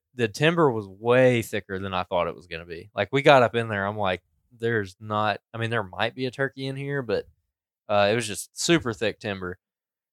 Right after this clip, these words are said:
And so we sat there and we listened, and then we ended up backing out and, uh, trying a couple different spots. And one cool thing that noteworthy is, uh, we found an American chestnut tree.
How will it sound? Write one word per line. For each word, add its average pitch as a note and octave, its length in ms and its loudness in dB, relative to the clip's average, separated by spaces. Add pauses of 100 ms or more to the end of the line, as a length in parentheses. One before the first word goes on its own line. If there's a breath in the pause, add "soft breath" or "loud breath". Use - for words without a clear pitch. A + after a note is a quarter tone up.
And C3 240 4
so C#3 180 6
we C#3 100 4
sat C#3 280 6
there C3+ 160 2
and B2 80 -4
we A#2+ 80 0
listened, A#2 460 0
and A2+ 120 -6
then A2+ 80 -4
we A2+ 120 -2
ended A2 140 0
up G2+ 120 0
backing A2 340 0
out G#2 360 2
and, G#2 160 -8
uh, F#2 140 -4
trying A2 240 -4
a G#2+ 40 -8
couple G#2 220 -6
different - 260 -6
spots. F#2 400 0
And F#2 200 -12
one F#3+ 360 2
cool C3+ 200 2
thing A#2+ 440 -4
that A2 280 -2 (260)
noteworthy B2 580 2 (380)
is, B2 420 0 (160)
uh, B2 220 2
we B2 100 -2
found C#3 280 2
an C#3 80 -4
American D3 320 -2
chestnut F#3+ 440 -2
tree. - 280 -12